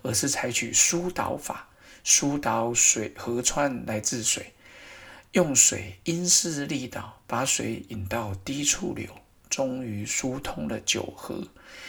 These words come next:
其实我看到这一段历史的时候，我觉得人的情绪也是如此。他山之石，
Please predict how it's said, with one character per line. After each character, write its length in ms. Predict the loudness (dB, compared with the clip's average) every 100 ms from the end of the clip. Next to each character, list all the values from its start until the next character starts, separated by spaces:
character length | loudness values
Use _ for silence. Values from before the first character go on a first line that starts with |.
| -16 -10
其 200 | -6 0
实 200 | 2 2
我 80 | -2
看 180 | -4 0
到 140 | 0
这 160 | 0 -2
一 100 | -2
段 240 | -4 -2
历 160 | -2 0
史 220 | 0 -2
的 160 | -6 -6
时 220 | -6 -6
候， 280 | -10 -10 -14 -12
我 180 | -8 -6
觉 220 | -6 -6
得 180 | -8 -10 -16 -20 -10
人 220 | -6 -4
的 100 | -2
情 240 | -2 -2 -2
绪 360 | 0 -2 -4 -10 _
也 280 | -4 -4 0
是 240 | 0 0
如 220 | -2 -2
此。 280 | 2 2 2 -8 -20 -20 _ _ _ -20 _ -20 _ -14 -10 -2
他 220 | 2 4
山 260 | 4 2
之 220 | 2 0 2
石， 260 | 0 0